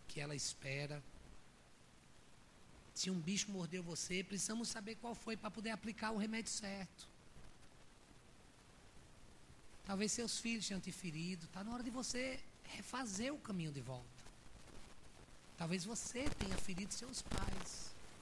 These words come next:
e você precise voltar. A Bíblia diz assim, em Hebreus doze, quinze, parte A:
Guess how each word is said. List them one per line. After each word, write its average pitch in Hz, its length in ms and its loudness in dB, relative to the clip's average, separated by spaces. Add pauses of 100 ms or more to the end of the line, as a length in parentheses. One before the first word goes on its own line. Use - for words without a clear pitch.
(880)
e 165 40 -4
você 175 220 4
precise 170 480 2
voltar. 147 520 -2 (680)
A 190 60 4
Bíblia 240 260 6
diz 254 160 4
assim, 202 340 6
em 190 40 6
Hebreus 175 340 4
doze, 185 320 4
quinze, 160 300 0
parte 190 420 0
A: 135 180 2